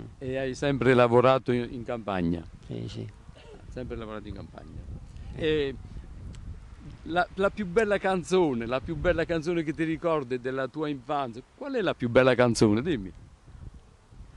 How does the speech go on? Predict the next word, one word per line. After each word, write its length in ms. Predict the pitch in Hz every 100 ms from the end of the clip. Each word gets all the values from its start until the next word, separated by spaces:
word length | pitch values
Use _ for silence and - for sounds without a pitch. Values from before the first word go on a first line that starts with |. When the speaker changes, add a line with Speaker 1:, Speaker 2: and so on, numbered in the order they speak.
| - - - - 135 123 123 110 - - - - - - - - - - - -
Speaker 2:
Giovinezza. 1200 | 131 123 180 214 196 156 131 117 - - 113 110